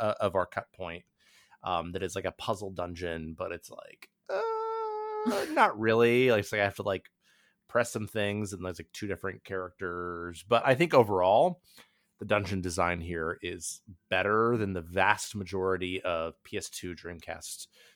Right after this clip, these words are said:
Speaker 1: GameCube era games.
Speaker 2: I'm coming back to you on that question after a particular dungeon in part two,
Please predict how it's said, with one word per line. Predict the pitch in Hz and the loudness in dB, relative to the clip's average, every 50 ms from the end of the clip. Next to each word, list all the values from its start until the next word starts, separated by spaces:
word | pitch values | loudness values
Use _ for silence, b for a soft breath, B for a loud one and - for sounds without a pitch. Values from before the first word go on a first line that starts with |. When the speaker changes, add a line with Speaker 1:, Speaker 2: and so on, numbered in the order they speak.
| b b - | b b -14
Speaker 1:
GameCube | - 85 80 76 - - 92 85 - - | -12 -10 -10 -10 -12 -10 -10 -8 -8 -8
era | 50 50 - 62 - | -8 -8 -10 -12 -12
games. | - - - - - - - - - - - _ _ _ _ - - | -14 -16 -18 -18 -18 -16 -12 -10 -10 -10 -12 _ _ _ _ -8 -6
Speaker 2:
I'm | 226 240 233 | -6 -4 -4
coming | 240 233 220 202 180 180 | -6 -6 -6 -4 -4 -2
back | 190 185 - - | -2 -2 -4 -6
to | - 196 | -8 -6
you | 180 170 | -6 -6
on | 165 160 | -4 -6
that | 160 135 156 | -6 -10 -8
question | - - 180 - - - 190 180 | -6 -6 -6 -6 -6 -8 -6 -6
after | 175 170 170 - - 175 170 | -6 -6 -8 -8 -8 -8 -8
a | 160 | -8
particular | - - - - 175 - - 170 170 165 | -8 -10 -12 -12 -12 -12 -10 -10 -10 -10
dungeon | 147 175 170 170 156 170 165 | -8 -8 -10 -8 -10 -10 -12
in | 160 160 | -12 -10
part | - 175 165 156 - - | -6 -6 -6 -6 -6 -10
two, | - - 165 165 165 165 | -10 -8 -8 -8 -8 -10